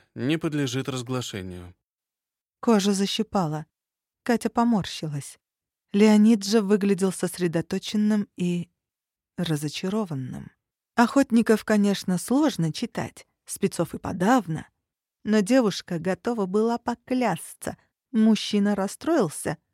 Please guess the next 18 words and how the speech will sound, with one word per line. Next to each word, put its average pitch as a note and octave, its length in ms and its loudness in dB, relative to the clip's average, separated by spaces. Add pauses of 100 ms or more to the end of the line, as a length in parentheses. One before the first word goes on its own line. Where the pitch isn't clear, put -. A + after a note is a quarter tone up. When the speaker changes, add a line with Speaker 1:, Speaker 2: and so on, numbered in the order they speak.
Speaker 2:
что - 320 -4
аномалия F3+ 760 0
исчезла. - 760 -4 (760)
Speaker 1:
«До B2 220 -2
свидания». G#2+ 640 -6 (400)
Speaker 2:
Спец - 360 2
отпустил G3+ 520 -2
руку G3 280 -2
девушки. E3+ 680 -4
Около G3+ 320 0
большого F#3+ 440 -2
пальца A3 360 -2
появилась F3 500 -2
круглая F3 420 -2
печать G3+ 380 -8
с - 100 -8
абстрактным - 640 -6
рисунком. E3 640 -8